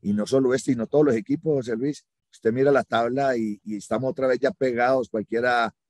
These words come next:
entra al octogonal, cualquiera queda fuera del octogonal. Entonces,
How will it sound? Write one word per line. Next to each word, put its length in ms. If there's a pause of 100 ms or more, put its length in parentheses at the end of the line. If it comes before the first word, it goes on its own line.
entra 440
al 200
octogonal, 520
cualquiera 480
queda 320
fuera 220
del 80
octogonal. 580 (320)
Entonces, 720